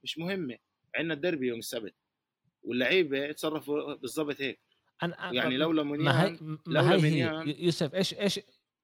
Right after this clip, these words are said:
Speaker 2: يوسف، سؤال، سؤال، سؤال صغير. إيش أنت أهم إلك، ساسولو ولا الديربي؟
Speaker 1: أنا مهم لي كل مباراة، أول عن آخر كل مباراة مهمة.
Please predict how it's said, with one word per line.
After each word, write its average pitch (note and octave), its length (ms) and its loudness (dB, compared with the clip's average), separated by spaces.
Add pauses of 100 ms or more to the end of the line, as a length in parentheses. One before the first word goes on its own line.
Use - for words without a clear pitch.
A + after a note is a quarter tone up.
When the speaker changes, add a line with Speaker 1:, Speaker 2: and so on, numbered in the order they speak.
(520)
Speaker 2:
يوسف، D3 280 -2
سؤال، C3 360 0 (500)
سؤال، C3+ 360 -2
سؤال C3+ 240 -4
صغير. G#2+ 280 -10 (540)
إيش F3 140 -2
أنت F3 180 -4
أهم C3+ 340 0
إلك، A2+ 500 -8 (800)
ساسولو C#3 680 0
ولا F3+ 160 0
الديربي؟ A#2 460 -4 (1900)
Speaker 1:
أنا C3+ 120 0
مهم B2+ 280 -4
لي D#3+ 120 0
كل D#3+ 160 -2
مباراة، D3 420 -4 (600)
أول C#3 200 4
عن C3 140 0
آخر D3+ 200 -4
كل D#3+ 140 -2
مباراة D#3 320 -2
مهمة. A#2 300 -10